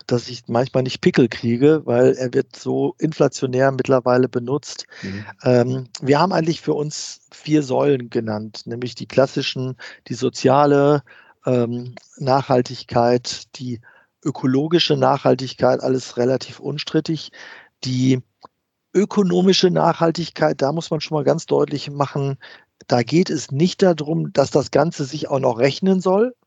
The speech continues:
Speaker 1: Das muss es sich für jedes Unternehmen sowieso, sonst
Speaker 2: Mhm.
Speaker 1: bleibt ein Unternehmen nicht am Markt, sondern dass es da um Ressourceneffizienz geht, dass man, dass wir da, äh, noch ganz viel lernen müssen. Da geht's um Verpackungen und andere Bereiche.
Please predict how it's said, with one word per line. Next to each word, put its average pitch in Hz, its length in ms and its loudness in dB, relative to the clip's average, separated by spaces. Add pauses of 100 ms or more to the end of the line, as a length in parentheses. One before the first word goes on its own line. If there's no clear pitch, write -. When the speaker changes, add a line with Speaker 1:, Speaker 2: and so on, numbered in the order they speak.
(120)
Speaker 1:
Das - 140 -20
muss 120 140 -8
es 131 160 -10
sich 147 160 -2
für 135 100 0
jedes 143 380 2
Unternehmen 127 500 0
sowieso, 135 760 -2
sonst 131 320 -8
Speaker 2:
Mhm. 107 40 -14
Speaker 1:
bleibt 123 280 0
ein 131 140 -2
Unternehmen 127 540 -2
nicht 127 400 -4 (440)
am 123 200 0
Markt, 135 480 2 (380)
sondern 143 280 -2
dass 135 200 0
es 131 120 -8
da 131 200 4
um 151 180 -6
Ressourceneffizienz 127 1400 -2
geht, 110 560 -2
dass - 180 -6
man, 120 380 -2
dass 117 200 -2
wir 123 120 2
da, 135 400 2 (100)
äh, 123 380 0 (380)
noch 123 180 -4
ganz 127 220 0
viel 123 140 0
lernen 120 360 2
müssen. 110 280 -8
Da 113 140 -2
geht's 135 240 -2
um 147 80 -2
Verpackungen 135 840 -4
und 127 240 -6
andere 117 640 2
Bereiche. 101 560 -4